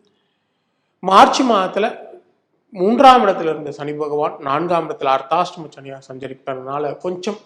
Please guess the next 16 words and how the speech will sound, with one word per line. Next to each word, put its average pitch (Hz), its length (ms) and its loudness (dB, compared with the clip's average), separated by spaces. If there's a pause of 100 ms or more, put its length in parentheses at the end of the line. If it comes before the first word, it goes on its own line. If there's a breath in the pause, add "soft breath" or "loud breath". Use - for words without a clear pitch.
இதிலும் 170 280 -8 (100)
கவனமாக 165 460 -4
இருக்க - 200 -14
வேண்டிய 123 280 -16
காலகட்டமாக 113 600 -16
இருக்கு. - 220 -20 (1120)
இருப்பினும் 180 440 -2 (1400)
ஏப்ரல் 294 360 6
மாதம் 214 300 6
முதல் 175 320 2
கொண்டு 180 280 -2 (300)
குருவின் 233 380 2
சஞ்சாரம் 165 540 4 (240)
ஏழாம் 214 260 4
இடத்திலிருந்து 170 400 -8
தன்னுடைய 139 380 -8